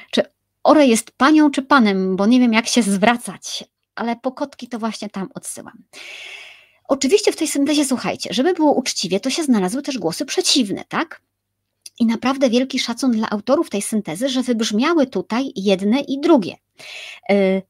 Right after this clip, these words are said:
czy, cytuję, "Część odpowiedzi zanegowała możliwość przyjęcia czegoś cennego od ludzi o poglądach odmiennych od katolickiego.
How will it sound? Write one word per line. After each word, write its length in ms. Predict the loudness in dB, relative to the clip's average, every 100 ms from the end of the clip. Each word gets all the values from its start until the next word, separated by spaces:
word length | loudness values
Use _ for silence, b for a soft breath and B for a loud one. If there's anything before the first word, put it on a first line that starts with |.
| _ _ _ _ _ _ _
czy, 140 | -10 -8
cytuję, 580 | -6 -2 0 2 2 0 b _ _
"Część 360 | 0 0 0 -2
odpowiedzi 800 | -4 0 0 2 0 0 -4 -2
zanegowała 840 | 0 2 4 4 2 2 2 2 2
możliwość 640 | 2 -2 -4 -4 -4 -8
przyjęcia 600 | -8 -4 0 2 2 0
czegoś 320 | -2 -2 -4
cennego 600 | -4 -2 0 2 2 0
od 180 | -2 -4
ludzi 300 | -2 0 2
o 80 | 0
poglądach 600 | 0 -2 0 0 -2 -2
odmiennych 680 | 0 2 2 0 0 -2 -6
od 120 | -8
katolickiego. 720 | -8 -4 -4 -6 -6 -6 -6